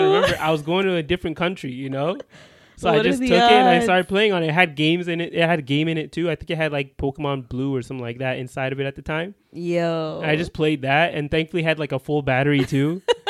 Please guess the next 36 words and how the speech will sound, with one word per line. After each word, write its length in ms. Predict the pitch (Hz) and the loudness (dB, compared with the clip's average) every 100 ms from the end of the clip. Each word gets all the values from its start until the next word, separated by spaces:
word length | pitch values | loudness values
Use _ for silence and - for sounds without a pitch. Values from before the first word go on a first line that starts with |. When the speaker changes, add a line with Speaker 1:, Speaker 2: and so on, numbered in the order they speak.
| 440 - - - - _ _ 320 370 381 302 | -4 -6 -8 -10 -14 _ _ -16 -16 -16 -6
Speaker 1:
Oh, 60 | 240 | 0
yeah, 140 | 285 | 0
Speaker 2:
Uh, 20 | 262 | 0
Speaker 1:
this 160 | 311 | -4
was 80 | 339 | -4
Speaker 2:
I 40 | |
was 200 | 214 202 | -4 -4
like, 60 | 120 | -2
Speaker 1:
before 120 | 208 208 | 2 2
Speaker 2:
"This 80 | 196 | 0
is 120 | 160 | 0
God, 360 | 180 302 165 | 0 0 -6
you 80 | 151 | -10
know, 140 | 185 214 | -8 -8
he 100 | 190 | -8
sent 260 | - 202 | -6 -4
me 120 | 196 | -2
this 180 | 196 202 | -2 -4
for 160 | - 440 | -4 2
me." 680 | 427 - - 233 - 220 | 6 8 8 6 6 4
<laughs> 20 | - | 4
Speaker 1:
pre-charging, 680 | - 196 214 190 196 165 | 2 0 2 2 2 -2
right? 240 | 156 165 220 | -4 -4 -4
It 160 | 160 | -4
probably 240 | 214 196 185 | -4 -4 -4
had, 140 | 170 | -6
like, 180 | 160 - | -8 -8
the 140 | 156 | 0
Speaker 2:
Oh, 100 | 180 | 4
yeah, 200 | 165 160 | 6 4
Speaker 1:
actual 160 | 139 156 | 2 2
Speaker 2:
it 100 | 160 | 2
always 240 | 175 175 | 2 2
had 160 | 160 151 | 0 0
the, 80 | 139 | -2
the, 280 | 123 139 | -2 -4